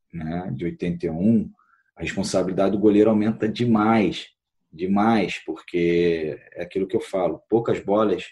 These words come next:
vão chegar no gol, né? E aquela que chegar você tem que estar preparado, porque senão começam a dizer que você não tá correspondendo ao nível do time,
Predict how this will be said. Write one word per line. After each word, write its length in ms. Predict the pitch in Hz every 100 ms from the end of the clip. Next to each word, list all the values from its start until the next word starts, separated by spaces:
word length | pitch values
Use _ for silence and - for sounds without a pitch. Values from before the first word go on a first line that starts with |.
| _ _ _ _
vão 160 | 85 95
chegar 380 | - 92 92 92
no 100 | 85
gol, 320 | 87 78 76 _ _ _ _ _ -
né? 220 | 80 90
E 40 | 101
aquela 300 | - 104 107
que 100 | -
chegar 240 | 107 104
você 200 | 113 -
tem 140 | -
que 60 | 135
estar 120 | 135
preparado, 640 | 131 135 - 143 117 104 -
porque 180 | - 95
senão 360 | - 101 110
começam 460 | 110 110 107 107 110
a 60 |
dizer 260 | 107 98 104
que 80 | -
você 180 | 110 113
não 100 | 113
tá 140 | 104
correspondendo 1080 | - 110 107 - 113 98 95 101 110 117 - _ _ -
ao 180 | 101 104
nível 300 | 107 104 110
do 140 | 123
time, 520 | 127 117 110 82 67